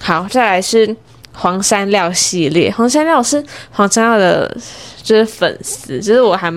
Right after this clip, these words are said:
我真的很喜欢黄山料这样。他的书我每一本都买，就是像是我刚刚念，我现在念几个给你们听，就是说好好生活，慢慢相遇。那女孩对我说：“余生是你晚点也没关系，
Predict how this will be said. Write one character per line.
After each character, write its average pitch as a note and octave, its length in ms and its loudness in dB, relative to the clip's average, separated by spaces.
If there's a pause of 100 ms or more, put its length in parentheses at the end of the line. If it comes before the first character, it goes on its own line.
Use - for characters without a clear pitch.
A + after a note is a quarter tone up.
(120)
我 F#3 140 2
真 G#3 100 2
的 G#3+ 80 2
很 E3+ 120 0
喜 E3+ 80 -2
欢 D#3 80 0
黄 C#3+ 160 -2
山 - 220 -6
料 - 180 0
这 - 80 -4
样。 F2+ 120 -2 (240)
他 B3+ 140 0
的 A#3+ 60 2
书 G3+ 320 4
我 F#3+ 200 0
每 F3+ 140 2
一 F#3+ 40 4
本 F3+ 180 0
都 D#3 120 -6
买， - 240 -6 (280)
就 A#3 120 2
是 A3+ 60 4
像 A3+ 220 2
是 A3+ 100 2
我 F3+ 100 4
刚 F#3+ 120 -2
刚 G3 100 -2
念， G3+ 160 -4 (100)
我 F3 120 0
现 F#3+ 120 0
在 A#3 100 2
念 A#3+ 140 2
几 F#3 160 -4
个 A2 80 -4
给 C3 80 -2
你 G#2 80 -4
们 - 80 -10
听， - 140 -4
就 G3 80 2
是 G#3 100 4
说 G#3+ 140 2 (280)
好 G3+ 200 0
好 F#3+ 100 2
生 F#3+ 160 0
活， F3 80 0
慢 E3+ 140 0
慢 F3+ 100 0
相 D3+ 280 -4
遇。 - 200 0 (340)
那 A3 120 0
女 F3+ 100 0
孩 D#3 160 -2
对 F3+ 160 0
我 - 200 2
说 - 340 -6
：“余 F#3 140 2
生 G3 200 2
是 A3 160 2
你 F3 200 2
晚 D3 200 -2
点 E3 140 0
也 G#2 60 -2
没 F2+ 120 -6
关 D#2 240 -4
系， - 380 -6